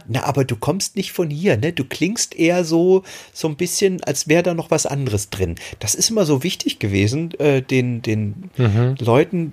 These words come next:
Speaker 1: die ich da so getroffen habe, dass da ich doch nicht so ein rein rassiger, äh, Westdeutscher bin. Oder, oder noch viel geiler ist dann, wenn sie sagen, wenn ich sag, „Nee, nee, ich bin, äh, ich komm aus Halle an der Saale.“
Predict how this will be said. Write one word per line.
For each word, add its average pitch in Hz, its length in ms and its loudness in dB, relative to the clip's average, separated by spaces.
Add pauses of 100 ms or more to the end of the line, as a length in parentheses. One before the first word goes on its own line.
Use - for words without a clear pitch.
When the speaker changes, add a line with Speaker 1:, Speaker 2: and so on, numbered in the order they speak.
Speaker 1:
die 143 140 -2
ich - 160 -8
da 151 280 2
so 170 160 0
getroffen 147 540 -4
habe, 160 460 0
dass - 260 -6
da 147 180 -2
ich - 280 -4
doch - 220 -2
nicht 175 180 -2
so 156 180 4
ein 123 140 0
rein 113 320 2
rassiger, 131 560 2 (400)
äh, 120 180 0
Westdeutscher 147 540 2
bin. 208 420 -2 (440)
Oder, - 280 -4
oder 123 180 0
noch 123 180 -4
viel 180 160 -2
geiler 135 360 2
ist - 160 -4
dann, 143 160 0
wenn 127 120 0
sie 127 120 0
sagen, 117 360 0 (280)
wenn 127 100 2
ich - 40 0
sag, 117 160 0
„Nee, 139 240 4
nee, 160 140 4
ich - 200 -2
bin, 151 500 -2
äh, 131 260 4 (400)
ich - 140 -8
komm - 140 -2
aus - 220 -2
Halle 160 220 0
an 117 80 -2
der 113 120 4
Saale.“ 110 360 2